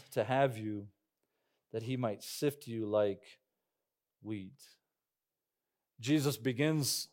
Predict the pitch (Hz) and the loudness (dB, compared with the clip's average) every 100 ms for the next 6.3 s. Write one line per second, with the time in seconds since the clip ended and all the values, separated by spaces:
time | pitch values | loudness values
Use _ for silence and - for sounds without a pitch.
0 | - 135 131 127 147 156 131 139 117 139 | -2 0 4 12 12 12 4 2 2 2
1 | 147 143 139 139 147 143 139 117 131 147 | 2 6 6 8 8 8 8 8 8 4
2 | 135 139 135 - 135 135 135 135 131 135 | 2 2 4 6 6 8 4 8 8 6
3 | 135 127 143 143 139 131 131 127 127 131 | 2 6 8 8 6 4 4 6 8 8
4 | 131 131 - - _ 139 139 127 127 107 | 8 4 0 -20 _ -2 0 0 -2 6
5 | 135 156 156 131 - 139 131 123 160 151 | 8 8 6 2 4 4 2 2 6 8
6 | 151 127 | 8 6